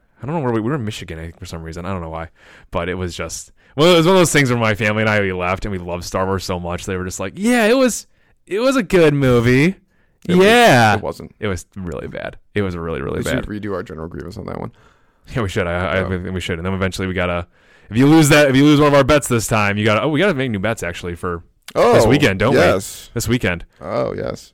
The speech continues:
Speaker 1: Hmm.
Speaker 2: Uh,
Speaker 1: Ooh.
Speaker 2: yeah, we, we have to do your
Speaker 1: Ooh.
Speaker 2: hand s-, stuck in something. And I have ideas.
Speaker 1: Yeah, yeah, yeah, yeah, good.
Speaker 2: I asked
Speaker 1: You'll
Speaker 2: people around the office.
Speaker 1: Okay, good. You,
Speaker 2: Well,
Speaker 1: you
Speaker 2: I was
Speaker 1: get
Speaker 2: like,
Speaker 1: that
Speaker 2: "What
Speaker 1: done.
Speaker 2: would be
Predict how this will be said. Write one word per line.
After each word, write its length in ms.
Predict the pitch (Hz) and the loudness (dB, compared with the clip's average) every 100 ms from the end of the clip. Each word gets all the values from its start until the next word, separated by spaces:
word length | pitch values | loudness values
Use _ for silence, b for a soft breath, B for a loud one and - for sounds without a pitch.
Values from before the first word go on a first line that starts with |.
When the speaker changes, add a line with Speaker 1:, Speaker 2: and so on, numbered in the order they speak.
| _ | _
Speaker 1:
Hmm. 280 | 117 113 87 87 | -10 -6 -6 -4
Speaker 2:
Uh, 180 | 113 113 | -2 0
Speaker 1:
Ooh. 40 | |
Speaker 2:
yeah, 100 | 120 113 | 0 0
we, 200 | 120 113 | 0 0
we 60 | 120 | -2
have 100 | 117 | -4
to 80 | |
do 40 | 104 | -4
your 100 | 104 | -2
Speaker 1:
Ooh. 40 | |
Speaker 2:
hand 260 | 98 98 95 | -2 -4 -8
s-, 180 | - - _ | -16 -20 _
stuck 300 | - - - | -16 -14 -14
in 80 | |
something. 240 | - 98 101 - | -14 -14 -14 -6
And 160 | 135 | -2
I 60 | 127 | 0
have 160 | 107 | -2
ideas. 260 | 80 170 185 | -2 2 4
Speaker 1:
Yeah, 40 | 135 | 6
yeah, 140 | 117 107 | 4 4
yeah, 60 | 98 | 2
yeah, 80 | 85 | -2
good. 120 | - | 0
Speaker 2:
I 80 | 147 | 0
asked 60 | 120 | 2
Speaker 1:
You'll 80 | |
Speaker 2:
people 160 | 123 117 | 0 2
around 260 | 113 110 107 | 2 2 0
the 60 | |
office. 400 | 98 101 101 - - 143 | -2 -2 -6 -10 -6 -2
Speaker 1:
Okay, 260 | 131 98 | -2 -2
good. 220 | 90 92 - | -6 -10 -8
You, 140 | 117 | -6
Speaker 2:
Well, 120 | 117 135 | -2 0
Speaker 1:
you 60 | |
Speaker 2:
I 40 | 143 | 2
was 80 | |
Speaker 1:
get 40 | 139 | 2
Speaker 2:
like, 60 | 117 | 2
Speaker 1:
that 40 | |
Speaker 2:
"What 60 | 151 | 2
Speaker 1:
done. 80 | 185 | 2
Speaker 2:
would 100 | |
be 120 | 196 | 2